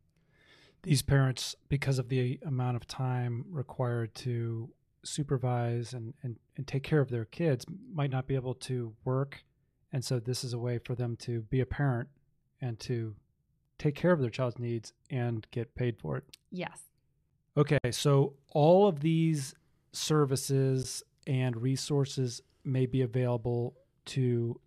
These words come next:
Speaker 1: a child who qualifies through this waiver. A B A, speech language,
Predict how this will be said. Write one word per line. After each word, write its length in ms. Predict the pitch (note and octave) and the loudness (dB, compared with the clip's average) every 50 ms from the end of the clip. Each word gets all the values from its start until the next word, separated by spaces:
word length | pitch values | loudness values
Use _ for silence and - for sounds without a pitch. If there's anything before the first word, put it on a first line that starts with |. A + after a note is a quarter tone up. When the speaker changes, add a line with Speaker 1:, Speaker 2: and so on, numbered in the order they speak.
| _ - | _ -6
Speaker 1:
a 100 | - B2 | -6 -6
child 380 | - - - C#3 C3 B2+ B2+ A#2+ | -4 -4 -4 -2 0 0 0 0
who 140 | F#2 C3 B2 | 0 -4 -6
qualifies 800 | - - C3+ B2+ B2 A#2+ - - B2+ A#2+ A#2 A#2 A2+ G#2+ - - _ _ | -4 -2 -2 0 0 0 -2 -2 -2 -2 -2 -2 -4 -6 -8 -16 _ _
through 220 | - C3 B2 A#2+ | -6 -4 -4 -2
this 260 | - B2+ A2+ - - | -2 -4 -6 -6 -6
waiver. 360 | - B2 A#2+ B2+ B2 - - - - - | -6 -6 -6 -6 -8 -8 -12 -12 -8 0
A 100 | C#3+ C#3 | 2 2
B 180 | C3+ D3+ C#3+ C3 | 2 4 2 2
A, 240 | B2+ C3 C3 B2+ A#2+ | 2 2 2 2 0
speech 340 | - - - C#3+ C#3 - - | -2 -2 -4 -4 -4 -2 -2
language, 500 | C3 B2+ B2+ B2 A#2+ B2+ B2 - - | -2 0 0 0 0 -2 -2 -2 -6